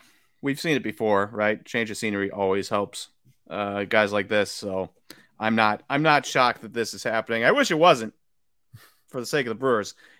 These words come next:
but I'm not shocked this is happening. A lot of times I feel like you stay with the same team and it doesn't go well. So, uh, I don't think he would have been playing like this with the Dodgers.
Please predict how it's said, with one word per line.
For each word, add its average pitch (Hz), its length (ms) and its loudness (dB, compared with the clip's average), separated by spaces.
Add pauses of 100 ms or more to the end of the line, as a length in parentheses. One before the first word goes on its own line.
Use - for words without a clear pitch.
but 160 100 4
I'm 190 60 4
not 202 180 6
shocked 170 220 4
this 147 140 -4
is 143 80 -8
happening. 139 440 2
A 160 80 2
lot 220 200 4
of 165 60 -4
times 160 280 0
I 143 60 2
feel 143 200 -2
like 131 240 4
you 139 80 -6
stay 139 320 0
with 131 140 -4
the 120 80 -12
same 127 260 -2
team 123 360 -2
and 113 80 -4
it 107 80 -8
doesn't 101 300 -4
go 101 140 -4
well. 90 260 -6
So, 90 300 -16 (640)
uh, 90 380 0 (600)
I 123 100 0
don't 120 200 0
think 110 180 -6
he 117 80 -4
would 98 100 -2
have 92 80 -8
been 92 80 -10
playing 98 260 -4
like 92 180 -6
this 90 220 -8
with 87 120 -14
the 87 80 -16
Dodgers. 82 440 -14